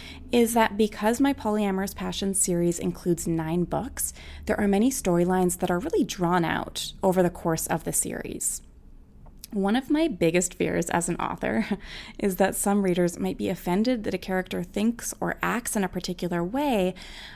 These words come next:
when in reality the purpose of it is that it builds up to something else. Okay, so for example, in my next book, Being Good, which comes out in October,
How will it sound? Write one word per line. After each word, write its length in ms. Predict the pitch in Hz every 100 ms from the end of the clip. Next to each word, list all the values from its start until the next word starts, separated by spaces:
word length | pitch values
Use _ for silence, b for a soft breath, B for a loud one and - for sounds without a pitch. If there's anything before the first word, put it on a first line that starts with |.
| B
when 120 | 240
in 100 | 226
reality 540 | 196 220 277 302 220
the 100 | 202
purpose 480 | - - 339 339 320
of 140 | 214 190
it 160 | 190
is 80 | 190
that 100 | 214
it 180 | 214 -
builds 320 | 233 233 226 -
up 240 | 254 262
to 120 | - 220
something 440 | - 202 208 196 -
else. 560 | 170 - - - - - - - - - - b b b
Okay, 300 | 214 - -
so 160 | - 240
for 240 | - 277
example, 520 | 311 254 190 165 180 -
in 140 | 226 240
my 100 | 247
next 400 | 202 180 - -
book, 260 | 175 - -
Being 360 | 196 190 190 175
Good, 340 | 170 165 214
which 200 | - -
comes 200 | - 175
out 100 | 185
in 100 | 196
October, 560 | 214 - 175 170 190